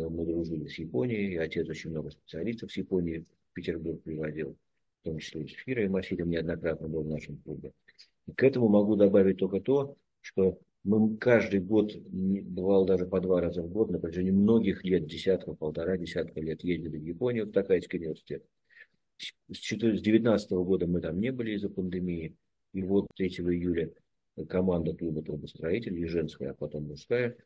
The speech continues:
уезжают в Японию, мы едем в Токай, будем тренироваться снова. Мы восстанавливаем те связи, которые были у нас многолетние. Э, всё-таки спортивная дипломатия существует, мы вос-, мы восстанавливаем спортивную дипломатию, так что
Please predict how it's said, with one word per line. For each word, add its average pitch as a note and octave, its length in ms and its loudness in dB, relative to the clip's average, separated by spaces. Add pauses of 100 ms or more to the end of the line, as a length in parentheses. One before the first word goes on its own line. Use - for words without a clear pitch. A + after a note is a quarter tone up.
(180)
уезжают F2 560 2
в - 20 -6
Японию, F#2 480 -2
мы E2+ 140 -2
едем D#2 260 -4
в - 60 -18
Токай, G#2 300 -2
будем D#2 280 -6
тренироваться D2+ 560 -6
снова. G#2+ 360 -2 (220)
Мы G#2+ 180 4
восстанавливаем G2 960 4 (280)
те F2 140 -2
связи, G#2 380 0
которые E2 340 -2
были E2 200 0
у D#2 80 -2
нас D#2 200 -4
многолетние. F2 680 -4 (520)
Э, D#2 360 -6
всё-таки E2+ 500 -2 (200)
спортивная F#2+ 560 2
дипломатия F2 600 0
существует, C3 680 -8 (240)
мы F2+ 120 -2
вос-, E2 180 -8
мы E2+ 460 -4
восстанавливаем D#2 680 -2
спортивную D#2 500 -8
дипломатию, G2 540 -6
так D#2 160 -10
что - 180 -10